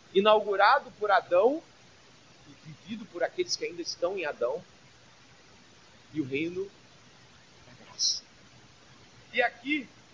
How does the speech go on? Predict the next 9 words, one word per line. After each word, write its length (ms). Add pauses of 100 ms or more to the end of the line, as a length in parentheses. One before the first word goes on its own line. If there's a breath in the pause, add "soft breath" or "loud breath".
(1000)
é 80
onde 220
eu 40
gostaria 440
de 120
entrar 300
nesta 280
parte 340
final. 280